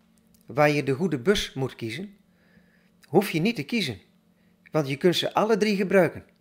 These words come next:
En dat is maar goed ook, want we hebben alle hulp nodig die we krijgen kunnen als we de natuurwetten achter ons laten en ons gaan richten op de dingen die ze lijken te schenden, namelijk wonderen.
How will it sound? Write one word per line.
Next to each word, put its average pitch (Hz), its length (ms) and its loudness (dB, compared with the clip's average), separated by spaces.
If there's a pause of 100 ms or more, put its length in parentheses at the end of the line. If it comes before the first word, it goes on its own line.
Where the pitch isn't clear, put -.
(1080)
En 131 160 -6
dat 156 180 4
is 147 140 0
maar 127 180 0
goed 170 200 0
ook, 180 360 0 (800)
want 143 240 0
we 135 80 0
hebben 131 320 -2
alle 214 240 4
hulp 185 280 4
nodig 120 460 -6 (100)
die 123 160 -6
we 131 100 -4
krijgen 196 380 4
kunnen 123 300 -8 (500)
als 196 220 4
we 175 80 -2
de 156 100 2
natuurwetten 180 720 0
achter 202 280 0
ons 170 160 -2
laten 156 420 -2 (380)
en 190 180 2
ons 185 200 2
gaan 123 180 -2
richten 175 420 -6 (340)
op 139 180 -2
de 120 140 -4
dingen 196 380 0 (280)
die 160 160 0
ze 170 100 0
lijken 175 300 2
te 175 100 -2
schenden, 170 480 0 (580)
namelijk 143 680 -2 (400)
wonderen. 117 560 0